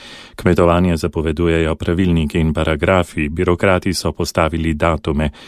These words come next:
vse seveda z mislijo, da se s predpisi lahko doseže boljše za okolje in tla.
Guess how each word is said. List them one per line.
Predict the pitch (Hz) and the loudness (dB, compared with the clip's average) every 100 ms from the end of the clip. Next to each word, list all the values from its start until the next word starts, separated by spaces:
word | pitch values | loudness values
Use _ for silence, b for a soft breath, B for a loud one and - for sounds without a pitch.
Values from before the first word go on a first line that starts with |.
| B B | B B
vse | 87 - 95 | 0 2 0
seveda | - 85 90 82 | 0 0 2 0
z | 87 | 2
mislijo, | 92 101 107 95 | 0 0 2 0
da | 82 78 | 0 -4
se | - 80 | -4 -4
s | - | -4
predpisi | - 85 - 101 - 98 95 B B B | -2 -2 0 0 0 0 -2 B B B
lahko | 87 85 - 92 | 0 0 0 0
doseže | 80 73 87 76 85 | 0 0 -2 0 -2
boljše | 73 90 92 - 87 | 0 2 0 0 -4
za | 76 78 | -2 -2
okolje | 76 - 87 82 80 | -4 0 0 2 0
in | 78 78 | 0 -2
tla. | 87 73 | -2 -4